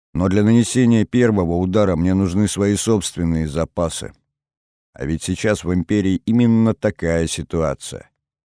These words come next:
Захватчики везде. Все земли топчут копыта их коней. И прежняя императорская династия погибла.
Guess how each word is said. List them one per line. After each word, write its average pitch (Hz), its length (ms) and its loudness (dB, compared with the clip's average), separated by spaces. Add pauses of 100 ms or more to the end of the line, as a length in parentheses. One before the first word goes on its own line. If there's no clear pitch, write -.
(300)
Захватчики 123 680 0
везде. 92 580 0 (1200)
Все 151 300 2
земли 127 500 4
топчут - 560 0
копыта 120 540 0
их - 380 -2
коней. 92 600 0 (500)
И - 60 -4
прежняя 110 500 4
императорская 101 720 0
династия 98 560 -2
погибла. 87 720 -4